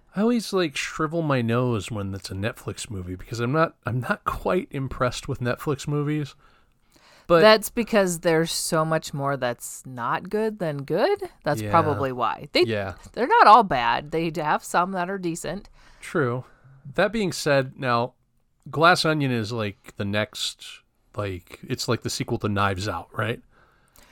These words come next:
Speaker 2: Sort of. It's got a similar character, but it's not, like, a continuation of the story.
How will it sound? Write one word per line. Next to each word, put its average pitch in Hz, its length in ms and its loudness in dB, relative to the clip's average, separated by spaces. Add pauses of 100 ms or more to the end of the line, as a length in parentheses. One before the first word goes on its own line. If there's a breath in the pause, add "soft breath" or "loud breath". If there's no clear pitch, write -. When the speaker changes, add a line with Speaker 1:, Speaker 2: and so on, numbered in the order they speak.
(160 soft breath)
Speaker 2:
Sort 240 480 4
of. 139 440 0 (300)
It's 175 340 -6
got 185 320 -2
a 170 100 -4
similar 165 540 -4
character, 262 760 -8
but 175 220 -2
it's 156 240 -2
not, 156 280 0
like, 156 180 -6
a 139 40 -16
continuation 139 960 -8
of 120 220 -12
the - 100 -14
story. - 680 -14